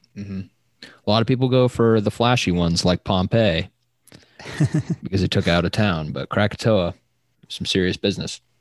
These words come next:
Speaker 2: Man, young Slavo exploring
Speaker 1: <sighs>
Speaker 2: his volcanoes.
Speaker 1: I'm also just gonna throw in a note that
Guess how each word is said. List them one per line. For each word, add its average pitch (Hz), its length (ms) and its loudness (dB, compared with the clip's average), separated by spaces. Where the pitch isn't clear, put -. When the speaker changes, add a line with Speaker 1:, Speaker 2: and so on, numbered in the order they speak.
Speaker 2:
Man, 107 480 2
young 123 340 4
Slavo 107 720 0
exploring 120 520 2
Speaker 1:
<sighs> - 20 2
Speaker 2:
his 120 160 2
volcanoes. 117 880 2
Speaker 1:
I'm 123 120 2
also 160 240 0
just 190 200 2
gonna 147 140 4
throw 101 280 2
in 95 60 2
a 92 60 4
note 90 340 2
that 87 380 2